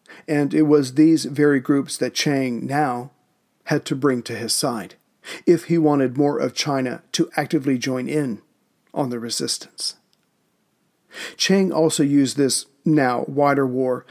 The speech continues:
to have a go at the warlord's supposed patriotism, and it worked on some. As mentioned,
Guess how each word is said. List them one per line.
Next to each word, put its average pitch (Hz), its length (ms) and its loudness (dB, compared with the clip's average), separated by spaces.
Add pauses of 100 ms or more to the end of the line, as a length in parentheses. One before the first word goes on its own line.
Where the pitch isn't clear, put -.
(160)
to 160 140 0
have 147 220 0
a 139 60 2
go 135 480 2 (160)
at 156 140 -2
the 151 100 4
warlord's 143 580 2 (140)
supposed 151 760 -2 (160)
patriotism, 113 800 -4 (680)
and 175 300 0
it 156 160 -2
worked 143 460 -2 (600)
on 120 220 -6
some. - 340 -6 (800)
As 151 240 4
mentioned, 143 520 0